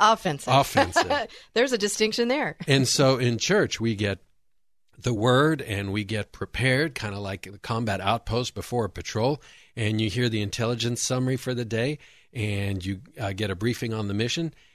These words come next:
Speaker 2: and then with intention, you lock and load and go do the Lord's business.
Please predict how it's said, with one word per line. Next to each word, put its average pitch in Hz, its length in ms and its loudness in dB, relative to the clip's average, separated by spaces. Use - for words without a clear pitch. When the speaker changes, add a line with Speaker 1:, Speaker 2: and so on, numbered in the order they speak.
Speaker 2:
and 135 180 2
then 190 240 2
with 160 180 -2
intention, 156 720 -2
you 139 240 -2
lock 131 260 2
and 147 120 0
load 160 260 2
and 117 100 -4
go 120 160 0
do 131 160 -2
the 127 120 0
Lord's 127 260 -2
business. 143 500 -2